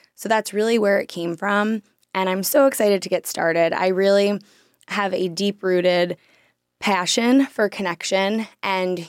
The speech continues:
using relationships as a way to just better ourselves and grow along the way. And I am a work in progress, and I'm very excited for some of the guests that I'm going to bring on to the podcast to learn from them and to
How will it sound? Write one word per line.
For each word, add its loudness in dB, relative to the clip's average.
using 0
relationships 2
as 2
a 4
way 2
to 0
just -2
better -2
ourselves 0
and -2
grow -2
along -2
the -6
way. -4
And -2
I 0
am -4
a -4
work 0
in -2
progress, -2
and -2
I'm 0
very 0
excited -2
for -10
some -6
of -6
the -2
guests -6
that -4
I'm -4
going -6
to -10
bring -4
on -4
to -12
the -10
podcast -6
to -6
learn 0
from -2
them -2
and -6
to -2